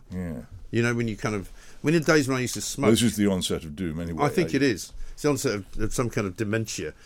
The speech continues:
Speaker 2: But there was a time when, I, even when I was younger, when I used to smoke, I'm pretty sure I've thrown ashtrays away. Just
Speaker 1: Hmm.
Speaker 2: instead of emptying them, you just put the whole thing in the bin, and then you empty the bin.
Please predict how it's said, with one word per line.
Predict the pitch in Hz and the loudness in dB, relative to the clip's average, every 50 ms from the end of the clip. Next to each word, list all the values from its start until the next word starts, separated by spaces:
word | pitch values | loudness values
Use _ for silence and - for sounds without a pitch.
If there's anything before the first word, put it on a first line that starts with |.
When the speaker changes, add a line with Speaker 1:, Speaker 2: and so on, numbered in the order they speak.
| - - - - | -20 -20 -6 -2
Speaker 2:
But | - 135 117 117 | -2 0 2 4
there | 143 151 | 4 6
was | 165 196 170 160 | 6 4 4 2
a | 143 | -2
time | - 151 135 127 120 117 | 0 2 2 2 2 4
when, | 120 120 | 2 2
I, | 113 107 110 | 2 0 0
even | 127 127 120 113 | 0 0 0 2
when | 110 | 2
I | 110 | 2
was | 104 104 131 | 2 4 2
younger, | 151 156 120 98 90 85 | 2 2 2 -2 -4 -6
when | 76 101 113 113 | -4 -2 0 0
I | 113 | 0
used | 107 92 - | 0 -2 -4
to | 98 | -6
smoke, | - - - 127 117 87 76 - - - _ - - _ - | -8 -6 -4 -4 -4 -4 -4 -10 -16 -20 _ -20 -20 _ -12
I'm | 104 104 | -10 -6
pretty | - 160 160 151 | -2 -2 -2 0
sure | - 147 127 113 | 2 2 2 2
I've | 113 - | 0 -2
thrown | - - 147 131 120 117 | -2 0 0 2 2 2
ashtrays | 139 - - - - 98 82 76 | 0 -2 -4 -6 -6 -6 -6 -6
away. | 78 73 71 71 69 - - - - _ - - - - - - _ - | -8 -10 -12 -12 -14 -14 -16 -18 -20 _ -20 -20 -20 -20 -20 -20 _ -6
Just | - 120 - | -6 -2 0
Speaker 1:
Hmm. | - | 0
Speaker 2:
instead | 110 - - - 143 120 | 0 0 2 2 2 2
of | 110 | 4
emptying | 123 139 135 - - 113 87 | 2 2 0 0 -4 -4 -2
them, | 87 90 | -2 -4
you | 95 | -6
just | 104 110 - | -6 -4 -2
put | 139 | 0
the | 113 107 | 2 2
whole | 113 104 - | 2 0 0
thing | - - 117 101 | -2 -2 -2 -2
in | 98 92 | -2 -6
the | 90 | -4
bin, | - 98 101 90 | -2 -2 -2 -2
and | 82 85 | -4 -4
then | 95 98 101 | -4 -2 -2
you | 104 110 | -2 -2
empty | 113 - - 98 | -2 -4 -8 -10
the | 98 95 | -4 0
bin. | 147 139 87 73 | 0 0 0 -2